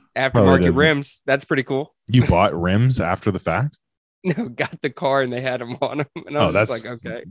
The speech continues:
Speaker 1: convenient. Convenient.
Speaker 2: Yeah, it's a gray car with black rims. What can I say? I'm,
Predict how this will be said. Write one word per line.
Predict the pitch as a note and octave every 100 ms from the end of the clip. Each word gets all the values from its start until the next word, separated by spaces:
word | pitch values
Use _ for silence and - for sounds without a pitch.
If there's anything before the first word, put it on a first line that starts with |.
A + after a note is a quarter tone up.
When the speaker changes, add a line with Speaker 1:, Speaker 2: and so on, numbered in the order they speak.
| -
Speaker 1:
convenient. | A2 E2 D#2 D2 - _ _ -
Convenient. | D#3 D3+ C#3 F2+ _ _ _ _ _ _ _ _ _ G#4+
Speaker 2:
Yeah, | B4 G4+
it's | A3+
a |
gray | B2+ D3+ F3
car | G3 F#3
with | F3+ C3+
black | D#3+ E3+ -
rims. | G#3+ D#3+ A#2
What | D3
can | E3+
I | D#3+
say? | - F#3 E3
I'm, | C3+ C#3+